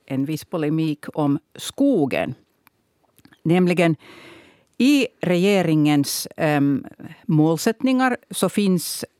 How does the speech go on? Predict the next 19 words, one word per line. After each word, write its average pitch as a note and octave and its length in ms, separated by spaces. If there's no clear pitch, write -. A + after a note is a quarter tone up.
ett - 160
klimatmål, D3+ 760
nämligen D#3 380
att F3+ 140
Finland D3+ 460
ska - 140
vara D3 160
klimatneutralt D3 1200
senast C#3+ 640
tjugohundratrettiofem. C#3+ 1500
Det F3 100
här G3 180
har D#3 260
statsminister D3+ 760
Orpo E3+ 460
sagt - 400
att, - 260
att D3+ 180
han D3+ 240